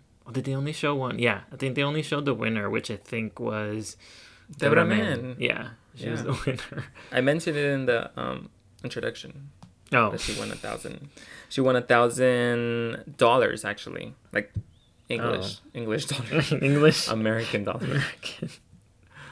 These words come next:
Speaker 1: English.
Speaker 2: <laughs> So that's a pretty good price, though.
Speaker 1: Thousand dollars? Yeah, exactly.
Speaker 2: For just a little, you know.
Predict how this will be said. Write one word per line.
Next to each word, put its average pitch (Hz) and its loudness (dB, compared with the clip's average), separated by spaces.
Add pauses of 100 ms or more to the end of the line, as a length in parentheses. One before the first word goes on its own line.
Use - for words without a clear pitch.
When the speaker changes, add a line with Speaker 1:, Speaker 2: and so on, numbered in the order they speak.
(180)
Speaker 1:
English. 147 4 (1080)
Speaker 2:
<laughs> - -8 (1300)
So 180 0
that's 139 8
a 349 0
pretty 330 4
good - -2
price, - 2
though. 107 4 (960)
Speaker 1:
Thousand 120 6
dollars? 127 6
Yeah, 143 4
exactly. 113 -4
Speaker 2:
For 120 -2
just 123 -4
a 127 -6
little, 120 4 (220)
you 117 -4
know. 113 -2